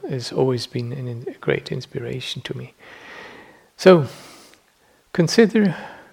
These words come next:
take stock, yeah, of your, uh, where you are right now. And it's good to affirm some of the things you,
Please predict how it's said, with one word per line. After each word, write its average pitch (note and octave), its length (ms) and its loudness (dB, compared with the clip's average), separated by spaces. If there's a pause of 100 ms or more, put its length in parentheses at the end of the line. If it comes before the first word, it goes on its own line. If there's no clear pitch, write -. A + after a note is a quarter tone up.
(340)
take G3 240 2
stock, - 760 -2 (200)
yeah, C3+ 260 -6
of C#3 260 -6
your, B2+ 320 -4 (1300)
uh, G3+ 60 -14 (540)
where C3+ 160 2
you C3+ 200 2
are C#3 440 4
right C#3 280 -4
now. C3+ 400 -4 (1500)
And E3 280 2
it's - 180 0
good G#3+ 300 2
to C#3+ 300 2
affirm C#3 460 2
some C3 220 -2
of B2 100 -2
the B2 120 -4
things A#2 360 -6
you, B2 240 -4